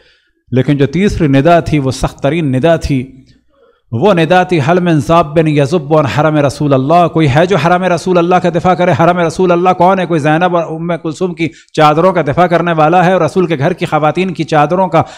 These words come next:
दिफा करने वाला है, रसूल के घर की ख़वातीन के खैमों का दिफा करने वाला है। कहीं से कोई आवाज़ नहीं आई। अब यहाँ पर एक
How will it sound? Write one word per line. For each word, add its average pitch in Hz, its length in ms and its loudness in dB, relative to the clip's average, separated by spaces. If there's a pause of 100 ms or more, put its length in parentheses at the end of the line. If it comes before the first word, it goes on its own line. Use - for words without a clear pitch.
(120)
दिफा 151 260 2
करने 160 280 2
वाला 151 300 2
है, 180 120 2
रसूल 170 280 0
के 156 100 -2
घर 160 160 0
की 170 100 -4
ख़वातीन 151 440 0
के 156 140 0
खैमों 311 800 2
का 262 120 2
दिफा 196 260 2
करने 170 260 0
वाला 170 320 2
है। 196 140 2 (220)
कहीं 165 220 2
से 196 120 -2
कोई 165 160 0 (100)
आवाज़ 147 380 2
नहीं 123 280 -2
आई। 107 340 -8 (2000)
अब 254 160 4
यहाँ 233 280 4
पर 220 140 2
एक 202 240 -2